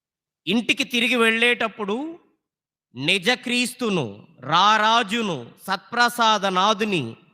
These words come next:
మనము ఇంటికి తీసుకుని వెళ్ళాలి.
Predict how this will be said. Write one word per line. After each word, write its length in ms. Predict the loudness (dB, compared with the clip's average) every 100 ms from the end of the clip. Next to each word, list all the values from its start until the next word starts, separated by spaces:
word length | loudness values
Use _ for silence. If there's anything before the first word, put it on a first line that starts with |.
| _ _ _ _ -10
మనము 680 | -2 0 2 0 -2 -2 -6 -4
ఇంటికి 380 | -2 0 -2 -2
తీసుకుని 460 | -4 -6 -4 -2
వెళ్ళాలి. 500 | 0 0 0 -2 -8